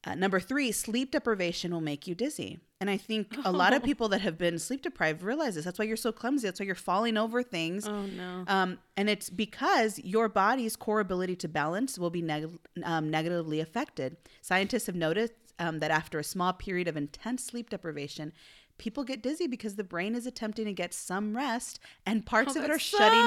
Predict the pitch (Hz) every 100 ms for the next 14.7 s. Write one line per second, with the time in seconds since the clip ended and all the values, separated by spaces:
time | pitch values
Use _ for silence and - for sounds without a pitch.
0 | 466 415 359 381 254 190 247 440 381 339
1 | 453 480 403 359 415 415 160 151 320 302
2 | 247 269 254 247 226 220 - 277 240 247
3 | 185 170 196 302 - 175 226 - - -
4 | 254 247 - 240 226 - 233 254 254 190
5 | 180 - - 214 - 269 240 240 254 277
6 | 277 214 - 208 208 196 233 330 466 269
7 | 220 320 294 - 294 339 - - 240 285
8 | 269 - 226 190 202 185 - 208 190 165
9 | 160 - - 208 208 202 208 220 196 180
10 | 160 - 285 311 190 180 - - - 180
11 | 175 160 156 - _ _ _ _ _ 208
12 | 208 208 - 180 - 185 185 170 170 156
13 | - 180 160 151 147 151 170 226 233 233
14 | 233 208 220 214 214 214